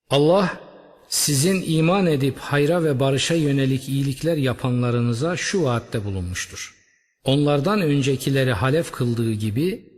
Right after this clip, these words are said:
onları da yeryüzünde mutlaka halef kılacak. Onlar için beğenip seçtiği dinlerini yine onlar için güç kaynağı yapacak. Onları korkularının arkasından mutlaka güvene ulaştıracak.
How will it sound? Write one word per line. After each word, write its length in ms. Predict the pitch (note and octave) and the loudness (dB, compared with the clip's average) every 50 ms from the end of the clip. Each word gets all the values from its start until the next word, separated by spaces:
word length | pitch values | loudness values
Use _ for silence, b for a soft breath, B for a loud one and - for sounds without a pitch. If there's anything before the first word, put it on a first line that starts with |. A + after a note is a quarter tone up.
| - _ _ - | -20 _ _ -2
onları 440 | A#2 B2 B2+ B2+ B2+ C3 E3+ F#3 | 0 2 2 2 2 0 0 0
da 100 | F3+ E3+ | 0 0
yeryüzünde 800 | D3 B2+ B2 B2+ B2 B2 B2 A#2+ A2 A2 A#2+ A#2 A#2 A#2 C3+ C#3+ | 0 0 0 0 0 0 0 -2 0 0 0 0 0 0 0 -2
mutlaka 720 | C#3 B2 B2 E3+ F3+ - - B2+ A2+ - - C3+ B2+ A#2 - | -2 0 -2 -2 -4 -4 -6 -6 -6 -4 -4 -4 -4 -2 -2
halef 280 | A#2+ A#2+ D3 - - | 0 0 -2 -2 -4
kılacak. 580 | - - F#2 F2 F2 - - - - - - - _ _ _ _ _ _ _ _ _ _ _ | -6 -8 -6 -6 -8 -10 -12 -14 -16 -20 -20 -20 _ _ _ _ _ _ _ _ _ _ _
Onlar 340 | - B2+ C#3 D3 E3 F#3 G3+ | -2 0 2 2 2 2 2
için 360 | G3+ F#3 - - E3+ D#3 C#3+ | 2 0 0 -2 0 0 2
beğenip 360 | D3 C#3+ C#3+ D3 F3 G3 C3+ | 2 2 2 2 0 -2 -2
seçtiği 560 | - - C#3+ C3 - - - D3 D3 D3+ C#3 A#2+ | -2 -2 -2 -2 -2 -4 -4 -2 -2 -2 0 0
dinlerini 520 | C#3 C3+ C3+ C3 C3 B2+ B2+ C3 D3 F3+ | 0 2 2 2 2 2 2 0 0 0
yine 360 | F#3+ F3 C#3+ C3 C#3+ D3 D3 | -2 -2 -2 -2 0 0 0
onlar 360 | C#3 C#3 C#3 C3+ C3+ D#3+ F#3 | 0 0 0 0 0 0 0
için 380 | E3+ C#3+ - - C#3+ C3 B2 A#2 | -2 -2 -2 -2 -2 -2 0 0
güç 200 | D3 F3+ - - | -2 -2 -2 -2
kaynağı 400 | - C3+ A#2 A2 A2 G#2+ G#2 G#2 | -2 -2 0 0 0 -2 -2 -2
yapacak. 560 | G2+ G2 - - G2 F#2 G2+ F#2+ - - - - _ _ _ _ _ _ _ - | -2 -2 -4 -4 -6 -6 -6 -8 -10 -12 -20 -20 _ _ _ _ _ _ _ -2
Onları 640 | A#2+ B2 B2+ B2+ B2+ B2+ C#3 F3 G3 G#3 A#3 - - | 0 0 2 2 2 2 2 0 0 -2 -4 -8 -10
korkularının 680 | - - B2 B2 - - B2 B2 B2 B2 C3 C#3+ D#3 D3 | -4 -2 -2 -2 -2 -2 -2 0 0 0 0 0 0 -2
arkasından 680 | B2+ A#2 G#2 - B2+ A2 - B2 A#2 A#2 A#2 A2+ A2 | -2 -4 -4 -4 -6 -4 -2 -2 -2 0 0 -2 -2
mutlaka 600 | G#2 A2+ E3+ - - - C#3 A#2 - - C3+ C3+ | -2 -2 -4 -4 -4 -6 -6 -4 -4 -4 -4 -4
güvene 400 | B2 G#2+ A2+ A2 A2+ A#2 B2+ D3+ | -2 -2 -2 0 0 0 0 0
ulaştıracak. 800 | D3 A#2 F#2+ F#2 G2 - - F#2+ F2+ F#2 F#2 - - - - - | -2 -2 -2 -4 -6 -6 -8 -10 -12 -12 -12 -14 -14 -16 -18 -20